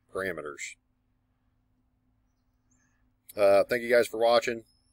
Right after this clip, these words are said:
Like, subscribe. Let me leave a comment if you guys want any other videos on pacar programming or parameter setup.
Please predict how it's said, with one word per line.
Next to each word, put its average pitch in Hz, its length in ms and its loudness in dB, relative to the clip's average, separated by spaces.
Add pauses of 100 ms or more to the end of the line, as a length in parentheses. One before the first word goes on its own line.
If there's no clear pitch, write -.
(160)
Like, 113 240 0
subscribe. 113 640 0 (440)
Let 101 120 -6
me 107 100 -4 (240)
leave 120 160 -2
a 107 60 -4
comment 110 300 -4
if - 80 -8
you 98 80 -12
guys 101 180 0
want 104 140 -6
any 101 120 -6
other 101 160 -2
videos 98 500 -4
on 92 460 -8 (760)
pacar 110 340 2
programming 101 500 -2
or 87 120 -6
parameter 92 460 -8
setup. 82 440 -6